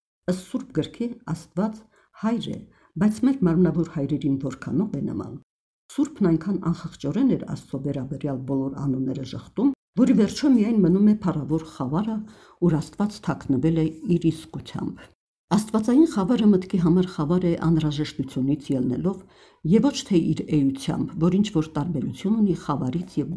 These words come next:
բարձր է լույսից։ Մի օր Վարդանը նետ ու աղեղով ներս մտավ, շատ թանկարժեք աղեղ էր, ոսկեզոծ ու սադաֆից պատրաստված։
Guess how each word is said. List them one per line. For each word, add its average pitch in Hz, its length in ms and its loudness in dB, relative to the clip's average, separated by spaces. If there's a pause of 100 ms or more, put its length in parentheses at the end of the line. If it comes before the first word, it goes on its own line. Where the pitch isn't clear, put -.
բարձր 185 400 -4
է 165 40 -2 (280)
լույսից։ - 540 -8 (720)
Մի 269 120 8
օր 370 100 2
Վարդանը 196 460 4
նետ 240 240 4
ու 175 80 2
աղեղով 143 480 0
ներս 143 240 0
մտավ, 226 400 -2
շատ 240 300 -4
թանկարժեք 175 680 -2
աղեղ 131 340 -6
էր, - 140 -10 (360)
ոսկեզոծ 180 600 -2
ու 202 160 0
սադաֆից - 640 -4
պատրաստված։ - 760 -12